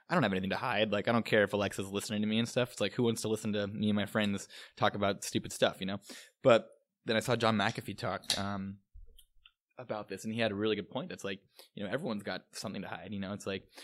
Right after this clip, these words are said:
um, who's, you know, cheated on their spouse and stuff like that. It's like, you know, do you want your spouse to know that?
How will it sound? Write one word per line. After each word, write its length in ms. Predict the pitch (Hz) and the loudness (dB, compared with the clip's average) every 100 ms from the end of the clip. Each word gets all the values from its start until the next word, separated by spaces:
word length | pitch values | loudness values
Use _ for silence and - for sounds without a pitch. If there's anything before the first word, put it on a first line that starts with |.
| - - | -18 -4
um, 420 | 104 101 98 95 - - - - | 0 2 0 -4 -10 -20 -20 0
who's, 320 | 113 120 113 | 2 2 2
you 60 | 113 | 2
know, 100 | 110 | 0
cheated 300 | - 113 120 | 0 2 4
on 80 | 127 | 4
their 80 | |
spouse 320 | 120 113 160 - | 2 -2 -4 -6
and 80 | 98 | -8
stuff 200 | 92 90 | -6 -6
like 160 | 90 | -6
that. 180 | 92 82 | -6 -8
It's 100 | - | -8
like, 180 | 98 92 | -8 -6
you 60 | 101 | -4
know, 60 | 101 | -4
do 40 | |
you 40 | 101 | -4
want 100 | 98 | -4
your 40 | |
spouse 240 | - 113 - | 0 0 2
to 60 | |
know 80 | 143 | 2
that? 300 | 156 196 - | 2 2 -4